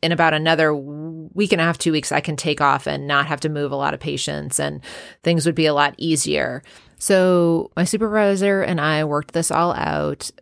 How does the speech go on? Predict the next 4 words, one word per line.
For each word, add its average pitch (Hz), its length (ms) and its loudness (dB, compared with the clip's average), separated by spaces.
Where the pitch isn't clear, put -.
but 160 320 2
she - 220 -2
definitely 196 420 2
understands 151 1080 -2